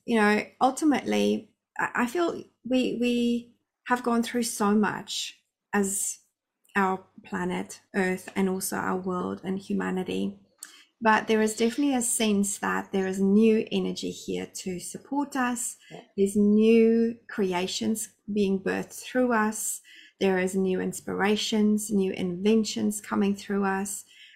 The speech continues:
Speaker 1: And it is about now moving in, into a space of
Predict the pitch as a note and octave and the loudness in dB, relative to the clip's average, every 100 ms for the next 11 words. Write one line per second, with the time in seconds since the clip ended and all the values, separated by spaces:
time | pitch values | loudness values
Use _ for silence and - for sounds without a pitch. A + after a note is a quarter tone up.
0 | _ G3 F#3+ F#3 G3 - G#3+ C#4 E4+ F#4+ | _ -2 0 0 -2 2 2 2 2 2
1 | G#3 F#3+ F#3+ F#3+ - - G3+ F#3+ F#3+ F#3+ | 2 0 0 -2 -6 -4 0 2 2 0
2 | F#3+ F#3+ - G3+ G3+ G3+ G3 F#3 - G3+ | -2 -4 0 2 2 2 0 -2 -2 0
3 | G#3+ C4 A#3+ - F#3 F#3 F3+ - - F3+ | 0 0 -4 -4 -4 -4 -4 -8 -6 -4
4 | F3+ | -6